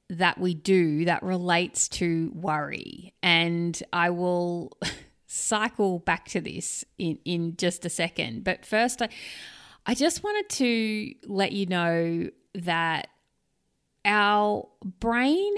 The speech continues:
is wired for worry. That's what we do. We, we look for worst case scenario,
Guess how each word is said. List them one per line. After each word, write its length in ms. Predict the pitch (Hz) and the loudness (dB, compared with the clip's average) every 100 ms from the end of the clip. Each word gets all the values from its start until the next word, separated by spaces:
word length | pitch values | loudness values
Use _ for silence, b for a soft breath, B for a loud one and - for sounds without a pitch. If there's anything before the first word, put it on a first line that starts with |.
| - | -2
is 480 | 240 226 226 202 - | 2 4 4 0 -6
wired 760 | 160 156 151 151 151 151 147 - | -4 -2 0 0 -2 -4 -6 -4
for 160 | 165 | -4
worry. 460 | 143 131 87 78 123 | -2 -6 -8 -10 -2
That's 200 | 233 - | 0 2
what 140 | 415 | 2
we 140 | 403 302 | 2 2
do. 400 | - 170 143 - 214 | 2 2 2 -6 -10
We, 380 | 220 247 240 - B B B B B B | -2 0 0 -2 B B B B B B
we 200 | 196 240 | 0 2
look 400 | 226 214 254 311 | 2 2 0 0
for 220 | - 320 247 | -4 -2 0
worst 420 | 196 185 185 - | 0 0 0 -4
case 260 | 175 160 | -2 -2
scenario, 840 | - 160 147 135 127 - - - | -2 -4 -4 -4 -6 -8 -12 -14